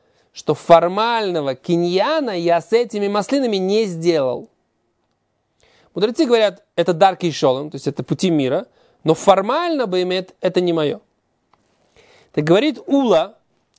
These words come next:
что по Раби Йоси точно так же и у нас. Формального киньяна не было, но эту труму мудрецы засчитали, что она принадлежит моим друзьям Рапопорту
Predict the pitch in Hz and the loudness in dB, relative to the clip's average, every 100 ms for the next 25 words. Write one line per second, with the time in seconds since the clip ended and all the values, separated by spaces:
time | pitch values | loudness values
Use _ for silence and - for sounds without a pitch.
0 | _ - - 131 226 233 226 208 214 254 | _ -8 -6 0 2 2 0 -4 -6 -4
1 | 311 285 - 202 220 254 _ _ - 220 | -4 -6 -6 -4 -4 -6 _ _ -2 -2
2 | 208 226 196 185 180 180 135 - - _ | 0 0 0 -2 -2 -2 -4 -8 -20 _
3 | _ _ - 196 202 226 294 294 240 214 | _ _ 4 4 4 -2 -4 -4 -4 -4
4 | - 196 190 190 220 208 180 143 123 131 | -2 -2 0 0 -2 -4 -4 -4 -4 -2
5 | 165 269 - _ _ _ - 156 208 214 | -2 -4 -10 _ _ _ -6 0 2 2
6 | 147 131 - 220 220 196 190 208 208 220 | 0 -6 -4 -2 -2 -2 0 -2 0 -2
7 | 151 - _ _ _ _ _ 160 180 180 | -2 -6 _ _ _ _ _ -2 -2 0
8 | 196 175 208 196 147 160 - 190 - 208 | -4 -4 -2 0 0 -2 -2 -4 2 4
9 | 170 123 - _ _ _ _ _ _ _ | 4 -4 -16 _ _ _ _ _ _ _
10 | _ _ _ - - - _ - 170 185 | _ _ _ -20 -20 -20 _ 2 2 2
11 | 196 180 202 160 165 185 165 165 151 175 | 0 0 -2 -2 0 0 0 -2 0 -2
12 | 151 143 175 143 135 135 139 131 | 0 0 0 -2 -8 -8 -8 -10